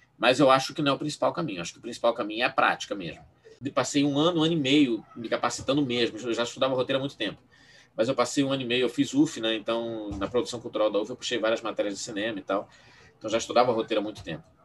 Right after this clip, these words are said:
As faculdades de cinema não têm muita ênfase em roteiro. É uma tristeza isso. Você tem que procurar como eletiva, não tem ênfase nenhuma. É... e, mas eu, mas eu fui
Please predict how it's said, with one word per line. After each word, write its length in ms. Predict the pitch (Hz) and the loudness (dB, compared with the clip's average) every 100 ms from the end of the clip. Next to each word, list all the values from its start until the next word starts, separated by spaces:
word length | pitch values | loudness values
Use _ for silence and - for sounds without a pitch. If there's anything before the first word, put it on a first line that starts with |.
| _ | _
As 100 | - | 0
faculdades 400 | 120 113 120 113 | 0 4 4 4
de 40 | |
cinema 240 | 113 113 113 | -4 -2 2
não 140 | 147 | 2
têm 180 | 143 143 | 4 2
muita 260 | 135 123 | 2 0
ênfase 300 | 107 104 - | 0 0 -10
em 40 | 95 | -6
roteiro. 360 | 95 98 101 - _ _ _ _ _ _ - | -4 -4 -6 -8 _ _ _ _ _ _ -12
É 60 | |
uma 120 | - 101 | -6 -6
tristeza 520 | - - 107 120 98 | -6 -2 0 0 0
isso. 360 | 95 - - _ _ _ | -2 -6 -12 _ _ _
Você 120 | - | -20
tem 120 | - 110 | -10 -8
que 60 | |
procurar 340 | 110 104 101 101 | -8 -2 0 0
como 160 | 104 | 0
eletiva, 500 | 101 95 - 101 110 | -2 -2 -2 -2 -2
não 80 | 101 | -6
tem 160 | 104 104 | -6 -8
ênfase 240 | - 107 | -8 -8
nenhuma. 440 | 120 107 110 127 - _ _ _ _ - _ - | -6 -6 -6 -8 -12 _ _ _ _ -20 _ -4
É... 1200 | 104 104 104 104 101 101 101 101 101 95 95 90 | 0 2 4 4 4 4 4 2 2 2 2 0
e, 200 | - 123 120 | -2 -6 2
mas 220 | 127 120 | 2 6
eu, 180 | 147 147 | 6 6
mas 180 | 135 123 | 4 4
eu 100 | 143 | 4
fui 580 | 139 - 143 147 151 151 | 2 0 10 12 12 10